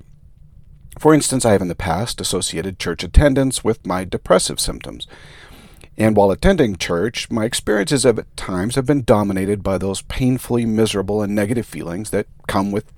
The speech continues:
major depressive disorder, anxiety disorder, and bipolar. We can associate these painful experiences with the place, time,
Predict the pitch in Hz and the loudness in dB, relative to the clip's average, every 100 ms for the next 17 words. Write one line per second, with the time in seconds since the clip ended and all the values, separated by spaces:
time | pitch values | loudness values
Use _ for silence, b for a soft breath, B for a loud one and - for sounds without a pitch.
0 | - - 73 - 101 120 202 214 85 76 | -20 -12 -10 -6 -8 2 4 4 0 -6
1 | 73 71 69 - 104 95 110 110 82 65 | -4 -4 -4 -2 -2 0 2 2 0 -6
2 | 58 - 65 - - B B B B - | -10 -10 -12 -14 -18 B B B B -6
3 | 101 90 85 - 90 60 - B B B | -4 -4 -6 -4 -4 -4 -8 B B B
4 | B B B B - 185 226 220 - 107 | B B B B -2 2 2 4 6 4
5 | - 87 98 117 - - 92 - 147 - | 2 -4 -6 -8 -8 -8 -6 -2 -2 -2
6 | 82 78 85 110 - 90 - - 90 117 | -6 -6 -6 -6 -6 -8 -6 -4 -2 -4
7 | - - - 110 98 87 117 135 | -8 -10 -8 -6 -4 -4 -4 -6